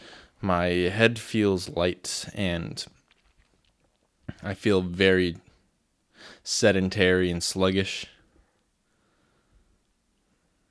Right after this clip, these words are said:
I don't know. I don't know. You know what I miss? I miss Pokemon. You know what sucks is these apartments in Allston,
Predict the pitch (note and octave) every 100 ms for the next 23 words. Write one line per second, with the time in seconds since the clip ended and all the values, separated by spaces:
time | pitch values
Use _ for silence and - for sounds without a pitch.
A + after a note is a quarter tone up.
0 | _ C3 G#2 E2+ F2 - _ _ _ _
1 | _ _ _ _ _ _ _ _ _ _
2 | _ _ - C#3+ G#2 F2+ F2+ - B2+ C#3
3 | A2+ G#2+ G#2+ - - B2 A#2 - G#2 F#2
4 | F#2 F#2 G2 - _ _ _ _ _ _
5 | _ _ _ _ _ - - - - -
6 | C3+ F3+ D3+ - - B2+ A2+ - - -
7 | - _ A#2+ G#2 F2+ G#2 G#2 F#2 F#2+ -
8 | _ _ _ _ _ _ _ - - A#2+
9 | - A2 F2 - - - G2+ - F2 -
10 | - C3+ E3